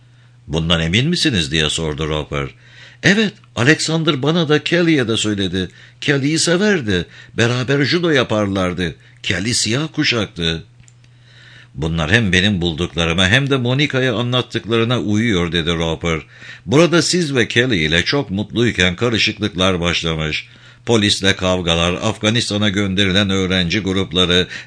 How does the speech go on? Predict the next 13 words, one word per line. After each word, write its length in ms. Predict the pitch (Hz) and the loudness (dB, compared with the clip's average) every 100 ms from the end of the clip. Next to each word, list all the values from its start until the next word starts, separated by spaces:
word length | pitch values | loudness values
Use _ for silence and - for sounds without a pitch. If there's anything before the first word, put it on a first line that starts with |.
| 104 | 0
ve 100 | 127 | 2
Moskova'daki 720 | 131 151 - 143 139 135 139 | 2 0 2 2 2 0 -2
sokak 400 | - 123 139 - | -2 -2 -2 0
kavgalarında 600 | 120 120 113 113 107 120 | -2 0 0 0 0 2
ölen 340 | 113 107 117 | 2 2 2
yüzlerce 640 | 87 101 104 82 110 92 90 | 0 0 0 0 0 2 0
insan. 540 | 87 85 82 80 76 71 - - - - - - - - - - | 0 -2 0 0 -2 -10 -20 -20 -20 -20 -20 -20 -20 -20 -20 -6
Bunların 420 | 147 156 151 156 | 0 0 2 0
arasında 560 | - 135 131 110 87 78 | 0 -2 -2 0 0 0
da 140 | 107 | 0
Tanya 420 | - 127 123 76 69 | -2 -4 -2 -2 -2
dedi 200 | 71 76 | -2 -2
Monica. 600 | 76 71 65 71 67 | -4 -4 -4 -4 -4